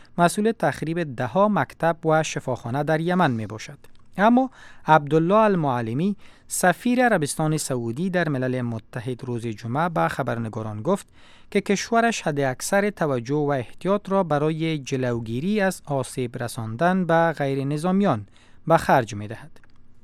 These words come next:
المعلومی افزود که عربستان سعودی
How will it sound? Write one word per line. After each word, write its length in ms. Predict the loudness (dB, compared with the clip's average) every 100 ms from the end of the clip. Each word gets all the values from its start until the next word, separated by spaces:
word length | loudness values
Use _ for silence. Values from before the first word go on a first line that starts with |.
| -20 -4
المعلومی 640 | 0 2 0 -2 -2 -4
افزود 380 | -4 -2 -2 -2 -8 -20 -20 -20 0
که 80 | 4
عربستان 480 | 4 2 2 2
سعودی 540 | 2 2 4 4 2